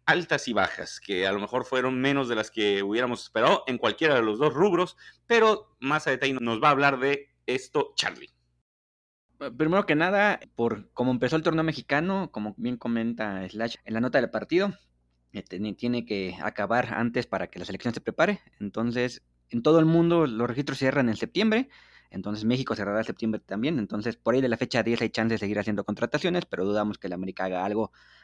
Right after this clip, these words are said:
Speaker 2: a menos de que Roger realmente se haya lesionado bastante. En el mercado fue bastante pobre desde mi perspectiva, y creo que están de acuerdo conmigo. De altas,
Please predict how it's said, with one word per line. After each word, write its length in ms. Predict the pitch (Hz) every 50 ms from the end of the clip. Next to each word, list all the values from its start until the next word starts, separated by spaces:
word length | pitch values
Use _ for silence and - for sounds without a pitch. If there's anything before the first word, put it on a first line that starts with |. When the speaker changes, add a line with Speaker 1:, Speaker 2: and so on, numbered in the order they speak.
| - -
Speaker 2:
a 100 | 101 101
menos 240 | 113 117 123 113 104
de 100 | 95 -
que 120 | - 98
Roger 280 | 98 117 117 120 110 104
realmente 420 | 110 107 107 107 110 107 110 101
se 100 | - 110
haya 120 | 107 107
lesionado 400 | 101 95 90 98 98 104 104 110
bastante. 480 | 98 98 - - 160 156 135 170 196 - _ _ _ _
En 200 | - - 127 123
el 80 | 123 120
mercado 280 | 123 123 - 143 147 143
fue 120 | - 147
bastante 400 | 131 - - - 135 135 139 135
pobre 460 | - - 135 139 139 139 139 135 120 117
desde 240 | 95 107 101 101 104
mi 100 | 104 101
perspectiva, 540 | - - 101 - - 104 - - 156 170 151
y 40 | -
creo 140 | - 113 -
que 120 | - -
están 180 | - 101 101 95
de 60 | 95
acuerdo 260 | - - 98 98 95
conmigo. 500 | - 110 131 156 175 190 175 143 135 -
De 540 | - 101 98 107 107 104 104 107 107 107 - -
altas, 600 | 120 135 151 151 - - 180 202 220 - -